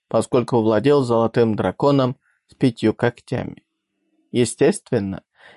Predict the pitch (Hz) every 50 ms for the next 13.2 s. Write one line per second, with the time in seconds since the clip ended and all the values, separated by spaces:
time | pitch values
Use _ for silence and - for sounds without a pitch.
0 | _ _ - 117 123 143 185 208 208 185 147 123 123 117 131 143 151 151 143 135
1 | 127 120 113 110 95 - 110 95 104 98 - - 143 143 139 131 123 117 - _
2 | _ _ _ - - - 135 127 131 135 117 107 101 90 90 113 123 117 123 120
3 | - - 107 101 98 95 - - - _ _ _ _ _ _ _ _ _ _ _
4 | _ _ _ _ _ _ _ _ _ _ _ _ 320 _ 311 _ _ _ _ _
5 | _ _ _ _ _ _ _ _ _ _ - 135 143 165 220 277 285 - - 180
6 | 151 - 143 123 113 113 - 123 117 151 190 214 220 175 147 135 127 120 110 117
7 | 120 120 120 139 170 196 175 139 117 110 110 - - - 127 123 117 135 135 117
8 | 113 98 104 143 170 196 175 - - 147 135 131 127 - - 117 117 120 120 120
9 | - 123 131 147 170 185 160 131 110 - - - - - - _ _ _ _ _
10 | _ _ _ _ _ _ _ _ _ _ _ _ - 127 117 127 139 139 135 127
11 | 123 127 - - 135 131 127 - - 147 143 - - 123 127 - 135 - 139 123
12 | 120 117 117 123 127 127 - - - 123 117 - 117 110 104 107 117 131 151 156
13 | 156 147 131 127